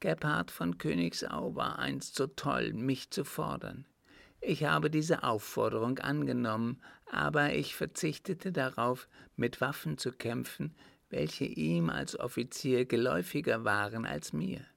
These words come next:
Die Partie wäre ungleich gewesen, und die Entscheidungen würden eine ungerechte geworden sein.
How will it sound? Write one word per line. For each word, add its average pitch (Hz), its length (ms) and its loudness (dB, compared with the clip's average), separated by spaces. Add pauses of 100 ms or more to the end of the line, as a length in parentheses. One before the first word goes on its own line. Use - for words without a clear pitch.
(720)
Die 147 140 4
Partie 156 640 0
wäre 117 360 2
ungleich 175 640 0
gewesen, 120 640 0 (320)
und - 480 -2
die 160 120 0
Entscheidungen 151 1040 0
würden 104 400 -2
eine 120 340 -2
ungerechte 123 920 2
geworden 95 540 -2
sein. 104 360 -8